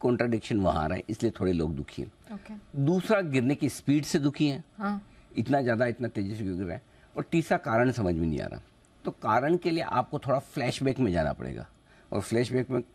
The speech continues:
Speaker 1: ठीक चौबीस घंटे पहले, अभी इसी वक्त, जब कल ढाई बजे के आसपास जो आपको खबर आई कि आईबीए के चीफ जो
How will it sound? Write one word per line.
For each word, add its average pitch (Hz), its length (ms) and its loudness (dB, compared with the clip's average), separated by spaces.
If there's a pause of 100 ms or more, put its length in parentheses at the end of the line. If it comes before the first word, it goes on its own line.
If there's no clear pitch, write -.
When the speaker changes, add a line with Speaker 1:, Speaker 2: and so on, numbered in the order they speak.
(600)
Speaker 1:
ठीक 190 200 2
चौबीस 104 340 0
घंटे 82 240 0
पहले, 71 280 -8 (1040)
अभी 104 160 2
इसी 123 300 0
वक्त, - 340 -2 (760)
जब - 280 2
कल 127 220 2
ढाई 107 240 2
बजे 101 220 0
के 104 100 -2
आसपास 101 380 -2
जो 101 120 -2
आपको 92 240 -2
खबर 80 280 -2
आई 78 180 -4 (680)
कि 98 380 2 (180)
आईबीए 90 320 0
के 90 120 -4
चीफ - 520 -6 (800)
जो 87 200 0